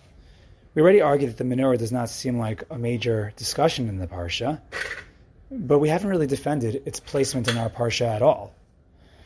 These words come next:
right? Perhaps we could argue further that it doesn't belong here. For a Sidra, again, which covers so many stirring topics, where does the menorah fit in?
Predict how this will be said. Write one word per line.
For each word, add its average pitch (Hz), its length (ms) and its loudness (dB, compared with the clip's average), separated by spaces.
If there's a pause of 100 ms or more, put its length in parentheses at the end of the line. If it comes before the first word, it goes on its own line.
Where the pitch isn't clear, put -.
(380)
right? 123 260 2 (840)
Perhaps 160 220 0
we 170 60 0
could 147 100 4
argue 147 200 6
further 143 360 4
that 117 220 0
it 151 80 -10
doesn't 120 180 -6
belong 120 320 0
here. 85 260 -10 (800)
For 147 220 6
a 135 40 4
Sidra, 151 420 4
again, 139 320 2
which 120 180 -2
covers 139 260 -2
so 151 200 0
many 185 180 0
stirring 139 380 0
topics, 120 440 0
where 139 600 -2 (100)
does 131 140 -6
the 127 80 -2
menorah 127 360 2
fit 87 200 -8
in? 80 180 -10